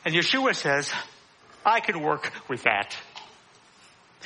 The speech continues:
Because that is saving faith. It's saying, "Accept me, not because of what I am,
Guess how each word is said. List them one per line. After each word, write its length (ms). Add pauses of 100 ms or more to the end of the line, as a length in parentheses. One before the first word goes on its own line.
(200)
Because 200
that 200
is 420 (300)
saving 400
faith. 360 (840)
It's 140
saying, 240 (180)
"Accept 500
me, 340 (760)
not 200
because 300
of 120
what 180
I 340
am, 120